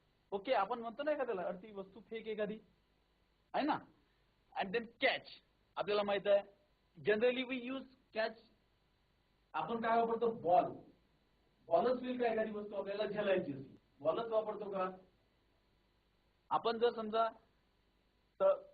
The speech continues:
एखाद्या मजल्यावरून खाली उतरलो आणि की विसरलो आपण, चावी, तर आपण आवाज देतो, आहे ना, मम्मीला, "मम्मी तेवढी चावी फेकशील का?" आहे ना? की, like that. In this way you can write so many words regarding to the action word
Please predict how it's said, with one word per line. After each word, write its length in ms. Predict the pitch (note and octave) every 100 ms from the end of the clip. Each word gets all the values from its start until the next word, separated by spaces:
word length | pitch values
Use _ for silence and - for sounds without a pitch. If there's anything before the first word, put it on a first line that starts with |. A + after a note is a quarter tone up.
| -
एखाद्या 280 | F3 G3+ G#3+
मजल्यावरून 400 | G3 F#3 G3+ F#3+
खाली 160 | A3 A#3+
उतरलो 400 | A3 F3+ D3 - - -
आणि 360 | F3 A3+ C#4 C#4+ - _ _ _ _ _ _ -
की 160 | D#4
विसरलो 400 | D#4 D4 B3 G3+
आपण, 220 | D#3 -
चावी, 420 | D3 - A#3 F#3+ C3+
तर 260 | - -
आपण 240 | G#3+ A#3 A#3 -
आवाज 260 | F#3+ A#3+
देतो, 500 | G#3+ A#3+ A#3+ A#3+ A#3+ - _
आहे 120 | G#3+
ना, 80 | B3+
मम्मीला, 420 | C4+ C#4 C#4 F3 - _ -
"मम्मी 160 | G#3
तेवढी 280 | G#3 A3 A#3 - _ _ _ -
चावी 240 | F#3 A3
फेकशील 400 | G3+ A3+ A3+ A#3+
का?" 260 | A3 G#3+ A3 - _
आहे 100 | A3
ना? 140 | C#4 E3 - _ _ _
की, 380 | A#3+ A#3+ A#3+ A#3+ - -
like 200 | - A#3+
that. 200 | G3 C#3+ - _ _ _ A3
In 80 | B3
this 200 | C#4+ C#4
way 220 | C#4+ C#4+
you 100 | B3
can 200 | B3+ C#4
write 320 | A#3+ B3+ C4+ B3+
so 280 | - B3
many 200 | C4+ C4
words 340 | B3+ B3+ C4 A3
regarding 400 | A#3 A#3+ A#3 A#3+
to 160 | G#3+ A3
the 80 | A3+
action 320 | G#3 - G#3+
word 160 | G#3